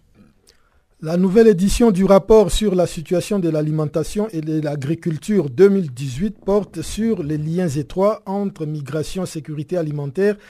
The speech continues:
agriculture et développement rural. Les rapports mettent l'accent sur les migrations rurales et les rôles considérables qu'elles jouent tant dans les pays en développement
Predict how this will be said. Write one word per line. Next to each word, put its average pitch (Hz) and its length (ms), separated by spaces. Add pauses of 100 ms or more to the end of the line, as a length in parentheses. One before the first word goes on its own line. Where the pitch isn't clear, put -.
(200)
agriculture 180 960
et 165 100
développement 175 800
rural. 147 540 (440)
Les 147 80
rapports 160 480
mettent 170 220
l'accent 196 480
sur 185 300
les 147 140
migrations 147 560
rurales 180 540
et 143 120
les 151 160
rôles 196 280
considérables 147 840
qu'elles 135 220
jouent 226 300 (340)
tant 220 160
dans 190 180
les 180 140
pays 196 380
en 165 100
développement 151 840